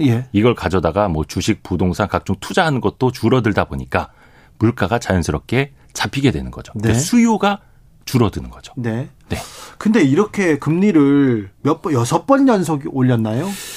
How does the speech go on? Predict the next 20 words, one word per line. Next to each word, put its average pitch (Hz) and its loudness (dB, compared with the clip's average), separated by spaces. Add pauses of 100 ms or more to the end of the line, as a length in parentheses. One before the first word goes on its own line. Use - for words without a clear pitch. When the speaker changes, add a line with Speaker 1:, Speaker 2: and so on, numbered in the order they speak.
(380)
Speaker 2:
최근에 165 2
아홉 175 2
차례 208 4
올렸습니다. 98 4
Speaker 1:
아홉 85 4
Speaker 2:
우리나라는요. 78 0
Speaker 1:
차례? 90 -2
Speaker 2:
예, - -12
작년부터 139 2
시작을 131 0
해서 175 0
아홉 95 -2
차례 73 -6
올렸습니다. 65 -4
Speaker 1:
이렇게 190 0
계속 208 -2
올려도 156 4
되는 123 0
겁니까? 127 -4 (1300)
Speaker 2:
어, 104 0